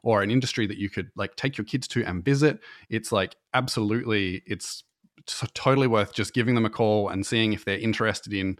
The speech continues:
like, working with you, because I've found overwhelmingly for South Australia that we've got a whole lot of really keen industries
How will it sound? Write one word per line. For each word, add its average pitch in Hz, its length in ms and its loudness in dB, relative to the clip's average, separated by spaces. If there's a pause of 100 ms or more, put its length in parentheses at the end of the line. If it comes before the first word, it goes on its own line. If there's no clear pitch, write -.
(160)
like, 98 200 -4
working 104 300 0
with 101 140 -2
you, 92 160 -6
because 98 220 -8
I've 98 160 2
found 107 340 0
overwhelmingly 104 760 0
for 104 160 -6
South 107 260 0
Australia 95 540 -4 (340)
that 95 240 2
we've 113 200 -2
got 95 160 2
a 90 60 0
whole 123 300 2
lot 107 140 2
of 90 120 0
really 113 360 0
keen 107 260 0
industries 98 680 -2